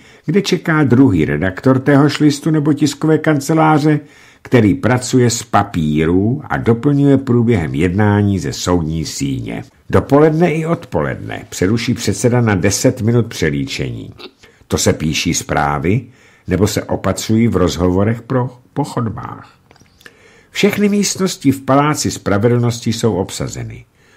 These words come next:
Soudní aparát je ohromný, organizace velkolepá.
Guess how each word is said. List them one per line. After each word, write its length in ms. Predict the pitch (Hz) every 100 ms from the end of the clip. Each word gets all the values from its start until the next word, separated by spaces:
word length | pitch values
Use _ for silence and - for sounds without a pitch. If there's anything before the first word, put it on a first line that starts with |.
| _
Soudní 420 | - 107 107 117
aparát 520 | - - 117 113 110 113
je 120 | -
ohromný, 920 | 101 82 78 90 104 92 78 80 82
organizace 880 | - 78 69 76 71 69 78 - 85
velkolepá. 1000 | 76 65 78 73 - 67 64 - 58 -